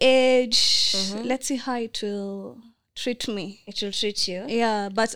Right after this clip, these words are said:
Speaker 1: I'm, I'm, I'm, I'm really, really, really, from the bottom of my heart,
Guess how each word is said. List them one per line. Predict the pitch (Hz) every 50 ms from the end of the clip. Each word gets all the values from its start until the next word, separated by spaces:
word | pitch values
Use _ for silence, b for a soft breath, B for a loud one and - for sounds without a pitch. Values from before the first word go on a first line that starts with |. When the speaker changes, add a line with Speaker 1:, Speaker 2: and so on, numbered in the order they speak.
| -
Speaker 1:
I'm, | 185 226 220 -
I'm, | 220 226 220
I'm, | 220 226 220 -
I'm | - 226 220 220
really, | 214 240 262 262 269 269 269 269
really, | 254 240 220 226 233 226 226 233 233 233 B B B B B B
really, | 233 233 220 226 240 269 302 349 370 403 403 392 330 269 220 180 - - 208 - _ _ _ _ _ _ _ _ _ _ _ _ _ _ _ _ _ _
from | - - 302 302 302 294
the | 294 294
bottom | 262 247 240 294 330 359 359 320 285 254
of | 233 220
my | 202 175
heart, | - 196 - - 311 269 - - -